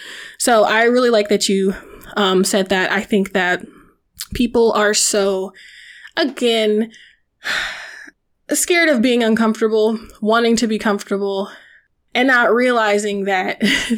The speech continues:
<laughs> always being comfortable and being able to, being able to make sure that they feel comfortable by avoiding these uncomfortable topics is a sign of privilege. And like you said before, it's, no one's blaming you for being privileged.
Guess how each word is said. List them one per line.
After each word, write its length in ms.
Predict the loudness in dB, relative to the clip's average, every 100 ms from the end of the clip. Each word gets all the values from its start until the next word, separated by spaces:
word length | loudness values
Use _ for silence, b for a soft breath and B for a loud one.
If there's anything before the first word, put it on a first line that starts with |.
| -6
<laughs> 500 | _ _ -16 -16 _
always 400 | 0 4 4 2
being 220 | 0 0 2
comfortable 580 | 2 0 0 -2 -2
and 140 | -4 0
being 180 | 0 2
able 400 | 0 0 -2 -2
to, 520 | -2 0 0 -2 -4 B B B B B B -8 -2
being 260 | 0 2
able 340 | 2 2 2 0
to 180 | 2 0
make 380 | 2 2 0 0
sure 180 | 0 2
that 280 | 0 0
they 340 | 0 2 4 2
feel 300 | 0 0 0
comfortable 560 | 0 -6 -4 -4 0 0
by 240 | 0 0
avoiding 600 | 0 -2 -2 0 2 0
these 160 | -2 -4
uncomfortable 520 | -4 -4 -4 -4 -4
topics 400 | -2 0 0 -2
is 100 | -4
a 80 | -2
sign 260 | -2 -2 -4
of 100 | -2
privilege. 420 | -2 -2 -4 -6 B B B -2
And 100 | -2
like 140 | -2
you 60 | -2
said 180 | -4 -4
before, 480 | -2 0 2 2 B B B B 0
it's, 380 | 0 0 -4 -2
no 180 | 0 2
one's 220 | 2 2
blaming 420 | 2 2 4 4
you 120 | 4 2
for 140 | 0
being 260 | 2 2 2
privileged. 720 | 0 0 0 0 0 -4